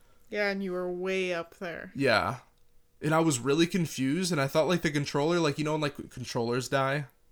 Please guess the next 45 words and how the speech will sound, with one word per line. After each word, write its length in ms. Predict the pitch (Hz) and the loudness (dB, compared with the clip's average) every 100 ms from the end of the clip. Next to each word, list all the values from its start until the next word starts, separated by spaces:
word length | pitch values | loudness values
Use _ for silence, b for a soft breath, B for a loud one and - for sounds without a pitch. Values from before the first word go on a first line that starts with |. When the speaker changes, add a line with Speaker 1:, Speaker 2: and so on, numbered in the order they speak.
| - | -10
Speaker 2:
And 160 | - 135 | -4 -2
then 100 | 131 | 0
the, 100 | 131 | 2
like, 280 | 123 123 - | 0 0 -2
the, 120 | 127 | -4
the 200 | 76 135 | -2 2
last 320 | 131 143 139 | 4 4 0
input 320 | 147 147 170 | -6 -4 -2
they 120 | 160 147 | 0 0
get 180 | 151 | 0
will 100 | 110 | -2
stick. 380 | 127 - 139 156 170 - - | -6 -2 -2 -4 -12 -20 -12
Speaker 1:
Yeah. 260 | 214 185 190 - | -10 -10 -12 -8
Speaker 2:
It's 140 | 127 | 0
like, 160 | 139 - | 0 2
it, 140 | 156 147 | -2 2
I, 100 | 147 | 2
that's 180 | 143 180 | 2 2
what 80 | |
I 40 | 151 | 4
thought 200 | 156 143 | 4 2
happened, 420 | 139 127 208 208 - _ b b | 2 2 0 -4 -8 _ b b
and 80 | 147 | 0
I 40 | |
was 120 | 151 - | 2 4
so 180 | 143 | 2
mad. 300 | 127 85 - - _ _ - | 0 -4 -8 -12 _ _ -8
Speaker 1:
Yeah, 200 | 208 202 | -4 -2
you 220 | 190 185 | -2 -4
were. 280 | 180 175 180 - | -6 -6 -8 -10
Speaker 2:
I'm 80 | 117 | -8
still 240 | - 131 | -4 -4
mad. 140 | 110 104 | -4 0
I 80 | 151 | 2
would 160 | 147 | 2
have 120 | 143 117 | 0 -2
won, 260 | 101 90 - - - - | -4 -4 -10 -20 -20 -6
but 140 | 139 | -2
Speaker 1:
We 60 | 202 | 2
got 200 | 214 220 | 2 4
our 200 | 226 180 - | 2 0 -2
first 560 | 196 196 240 - - - - | -2 -2 -2 -6 -16 -18 -12
victory 580 | 202 196 - 190 185 175 | -6 -6 -6 -8 -8 -8
royale. 680 | 170 175 170 165 85 - - - | -6 -6 -6 -8 -8 -10 -12 -10
That, 260 | 214 214 | -6 -6